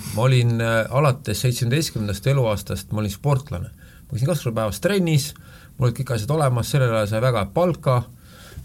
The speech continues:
mind ei huvitanud mingi muu elu, noh, mis keegi kuskil, mul ei olnudki vaja seda. Ja põhimõtteliselt ma alustasin nullist, noh, et, et, äh, ja siis ma vaatasin, ahah,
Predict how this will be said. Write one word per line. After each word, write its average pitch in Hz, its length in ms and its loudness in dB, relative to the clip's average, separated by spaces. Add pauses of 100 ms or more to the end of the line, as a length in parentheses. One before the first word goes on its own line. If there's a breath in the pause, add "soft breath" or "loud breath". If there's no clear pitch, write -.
(180)
mind 147 220 4
ei 185 80 4
huvitanud 107 420 0
mingi 113 240 2
muu 139 200 4
elu, 117 200 2
noh, 98 180 -6
mis - 360 -10
keegi 135 260 -2
kuskil, 120 380 -4 (420)
mul 127 140 0
ei 160 80 2
olnudki 139 160 -2
vaja 156 180 0
seda. 85 240 -4 (720 loud breath)
Ja 107 160 -2
põhimõtteliselt 143 380 0
ma 143 80 2
alustasin 131 260 2
nullist, 151 400 2
noh, 90 140 -2 (160)
et, 98 260 -6
et, 95 260 -8
äh, 101 1120 -4
ja - 160 -16
siis 107 160 -8
ma 180 140 -2
vaatasin, - 180 -6
ahah, 170 220 -2